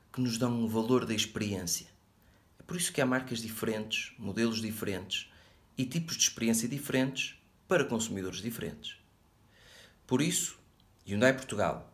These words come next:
lembrem-se, com Kona, a viagem seria melhor. Porque há sempre um destino,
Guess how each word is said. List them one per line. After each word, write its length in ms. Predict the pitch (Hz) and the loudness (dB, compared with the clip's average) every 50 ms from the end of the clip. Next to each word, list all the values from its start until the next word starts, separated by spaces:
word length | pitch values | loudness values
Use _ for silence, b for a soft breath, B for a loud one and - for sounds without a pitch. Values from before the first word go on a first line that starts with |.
| _ | _
lembrem-se, 640 | - 107 117 117 110 98 82 82 - - - - - - _ _ _ _ _ _ _ _ _ _ _ _ _ _ _ _ _ _ _ _ _ _ _ _ _ _ _ _ _ _ _ _ _ _ _ - | 0 4 4 6 6 4 0 -4 -6 -8 -10 -12 -14 -18 _ _ _ _ _ _ _ _ _ _ _ _ _ _ _ _ _ _ _ _ _ _ _ _ _ _ _ _ _ _ _ _ _ _ _ -2
com 260 | - 107 107 101 - 101 | 0 0 0 0 0 6
Kona, 500 | 123 127 143 151 151 135 85 - - - - - _ _ _ _ _ _ _ _ - | 6 8 8 6 4 0 -4 -6 -10 -14 -20 -20 _ _ _ _ _ _ _ _ -10
a 60 | - | -8
viagem 460 | 98 90 90 104 107 104 107 104 104 101 | -8 -2 0 2 2 2 2 0 0 -2
seria 280 | - - 98 101 101 | -2 -4 -4 -4 -2
melhor. 440 | 104 107 107 101 85 76 67 - - - _ _ _ _ _ _ _ _ _ _ _ _ _ _ | -2 -2 -2 -2 -2 -4 -6 -10 -16 -20 _ _ _ _ _ _ _ _ _ _ _ _ _ _
Porque 220 | - 127 - - 147 | -8 -8 -4 -4 -2
há 60 | 143 | 0
sempre 320 | - - 175 170 - 185 | 0 0 0 -2 0 -2
um 40 | 190 | -2
destino, 520 | 185 - - - 151 131 117 104 87 82 | -2 -4 -4 -2 0 0 0 0 -2 -4